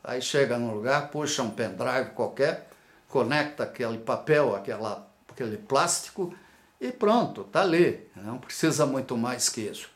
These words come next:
Então, o livro digital, como eu quero insistir, ele é a ferramenta que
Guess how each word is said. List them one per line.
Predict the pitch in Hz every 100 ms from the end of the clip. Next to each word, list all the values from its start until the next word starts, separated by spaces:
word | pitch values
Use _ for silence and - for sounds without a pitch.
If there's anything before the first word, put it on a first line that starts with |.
| _ _ _ _ _ _ _ _ _ _ _ _ _ _ _ _ _ _ _ _ -
Então, | - 220
o |
livro | 214 240 143 143
digital, | 127 123 120 - 143 139 98
como | 113 110
eu | 110
quero | 120 113 110
insistir, | 110 113 120 101 - 151 139 - - _ _ _ _ _ _ _ -
ele | - 170 165
é | 151 180 127
a |
ferramenta | 113 143 123 120 101 135 143 135 117 98 101 - _ _ _ _ -
que | 131 120 117 117 117